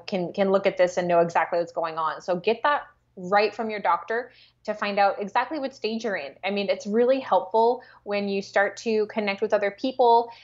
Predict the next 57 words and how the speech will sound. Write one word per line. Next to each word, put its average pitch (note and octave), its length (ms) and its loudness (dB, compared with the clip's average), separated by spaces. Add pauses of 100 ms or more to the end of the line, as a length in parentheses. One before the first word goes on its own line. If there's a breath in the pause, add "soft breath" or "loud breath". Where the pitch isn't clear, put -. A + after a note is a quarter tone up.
(100 loud breath)
to G#3 420 0
kind - 220 -6
of - 80 -2
have G3+ 300 2
a, G3+ 160 2
an G3+ 100 -4
idea F#3 460 -2
of F3 360 -4
people G3+ 260 0
in F3+ 120 -2
a F3 60 -2
similar F#3+ 280 -2
situation, F3+ 680 -2
stage F#3+ 400 0
three G#3+ 220 4
and F#3 80 -2
stage E3 340 -4
three. C4 400 0 (500)
Or B3 180 4
if A#3+ 120 4
you A#3 60 2
hear A#3 120 6
somebody A3 320 0
in G#3 80 0
your G3 140 -4
stage F#3+ 320 -4
four, C4+ 260 6
you're, F#3+ 160 2 (180)
and G3 200 -6
you F#3+ 180 -2
find F#3 220 -2
out - 100 -6
someone's F#3+ 220 -6
stage F#3+ 340 -4
two, C#4+ 240 2
and F#3+ 100 2
you F#3+ 80 -2
know, F#3 180 2
okay, A#3 200 2
they're G3+ 140 0
in G#3+ 80 -2
a G3 60 -4
different F#3+ 300 -6
situation. F#3 640 -4 (460 soft breath)
Even, A3+ 520 4
I'll F3+ 180 2
say, F3 420 0
stage F#3+ 360 -4
three G3 160 -4
to F#3+ 100 -6
stage F#3+ 380 -8
three F3 180 -2
is E3 100 -2
still G#3+ 300 2
very, G3+ 200 4
very F#3 180 2
different, F3+ 440 -4